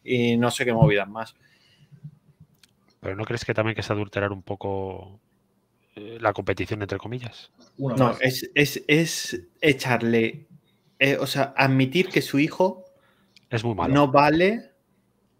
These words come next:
Speaker 1: para la N B A.
Speaker 2: Hombre, sí, porque yo estaba mirando y está, está de las últimas posiciones del draft de dos mil veinticuatro, creo que, dos mil veintitrés. O
Speaker 1: Sí, sí,
Speaker 2: dos mil veinticuatro, no me
Speaker 1: sí.
Speaker 2: acuerdo.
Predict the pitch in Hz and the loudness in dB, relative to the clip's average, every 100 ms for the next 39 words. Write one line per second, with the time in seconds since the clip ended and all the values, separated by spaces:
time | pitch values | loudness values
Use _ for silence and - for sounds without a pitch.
0 | _ - 123 120 117 117 107 98 95 - | _ 6 6 6 4 2 -2 -4 -8 -18
1 | - _ - - - 123 151 123 95 110 | -20 _ -20 -18 -4 -2 0 0 0 -2
2 | - 123 127 131 139 123 - 127 127 113 | -2 0 0 0 0 -2 2 4 4 4
3 | 107 104 104 - 117 120 - 117 107 - | 2 -2 -6 -4 -2 -2 -4 -6 -6 -6
4 | - - 101 95 90 90 95 - 95 92 | -10 -8 -8 -6 -6 -4 -4 -4 -8 -8
5 | 92 104 98 92 - 139 104 98 135 98 | -8 -6 -6 -8 -4 -4 -4 -6 -6 -6
6 | 95 104 95 - 131 120 - _ _ _ | -8 -6 -6 -6 -10 -12 -16 _ _ _
7 | _ _ _ - _ - _ _ 101 101 | _ _ _ -20 _ -20 _ _ -12 -10
8 | 95 95 - - 98 113 110 - | -4 -2 0 0 0 0 0 -2